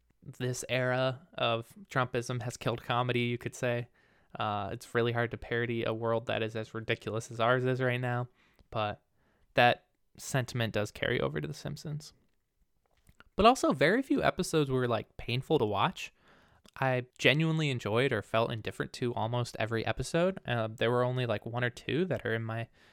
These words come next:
thirty and twenty-nine spot that I would rather have had my time back for that, but nothing was overtly horrendous to watch. Nothing was so bad it made me hate all the Simpsons episodes or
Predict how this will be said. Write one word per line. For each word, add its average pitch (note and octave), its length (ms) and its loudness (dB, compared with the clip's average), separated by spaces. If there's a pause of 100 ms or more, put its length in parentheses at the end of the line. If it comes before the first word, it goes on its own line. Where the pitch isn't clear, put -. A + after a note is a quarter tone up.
(220)
thirty A#2+ 320 2
and A#2 120 -4
twenty-nine A#2 480 -2
spot B2+ 440 -4
that A2 200 -2 (540)
I G#2 280 -2 (720)
would B2+ 320 2
rather A2+ 380 2
have A2+ 120 -10 (140)
had B2 200 0
my A2 140 -6
time C#3 320 0
back D#3 260 2
for E3 140 -2
that, F3 340 -2 (500)
but A2+ 420 2 (320)
nothing G3 500 -2 (380)
was C3+ 440 0 (880)
overtly A#2+ 680 0 (600)
horrendous B2 600 4
to B2 100 -2
watch. A2 220 -2
Nothing B2+ 260 -2
was B2 140 -4
so A#2 200 4
bad G#2+ 240 4
it A2 60 0
made A2 180 4
me A2 180 -2
hate A2 380 -4 (680)
all A#2+ 180 6
the G#2+ 160 -2
Simpsons A2+ 400 -8
episodes - 420 -6
or - 60 -6